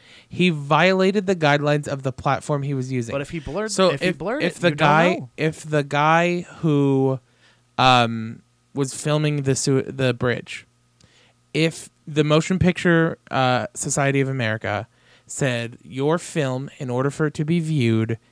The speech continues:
Speaker 1: cannot show people committing suicide,"
Speaker 2: Yeah.
Speaker 1: and he only blurred out the moment the person hit the water,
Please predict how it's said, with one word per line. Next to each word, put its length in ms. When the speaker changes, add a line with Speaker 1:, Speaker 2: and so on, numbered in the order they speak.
Speaker 1:
cannot 420
show 180
people 260
committing 340
suicide," 640
Speaker 2:
Yeah. 200
Speaker 1:
and 420
he 320
only 280
blurred 340
out 280
the 100
moment 420
the 80
person 360
hit 220
the 100
water, 500